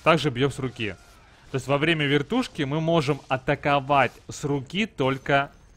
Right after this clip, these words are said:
сроение. Только сроение можно атаковать. Попробуем, а, атаковать лён-друида, то есть живое существо, лён-друид.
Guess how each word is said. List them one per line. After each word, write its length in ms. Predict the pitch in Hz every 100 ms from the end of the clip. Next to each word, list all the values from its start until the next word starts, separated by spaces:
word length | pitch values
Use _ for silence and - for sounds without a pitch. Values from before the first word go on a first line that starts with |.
| - - -
сроение. 1080 | - - - 139 143 143 139 117 104 92 90 -
Только 300 | 156 160 165
сроение 680 | - 143 127 120 139 147
можно 380 | 139 113 107 110
атаковать. 520 | 107 107 110 101 92 - - _ - _ - _ _ _ - - _
Попробуем, 760 | - 127 - 220 208 214 220 214
а, 1000 | - 131 131 131 131 127 127 123 120 117 -
атаковать 640 | 123 127 127 127 160 165 - _ _ _ -
лён-друида, 1040 | 147 151 156 156 139 147 170 170 110 101
то 160 | 110
есть 280 | 110 107 -
живое 520 | 107 113 123 143 147
существо, 680 | 135 135 - 143 - 135 107
лён-друид. 760 | 104 113 117 120 127 110 98 -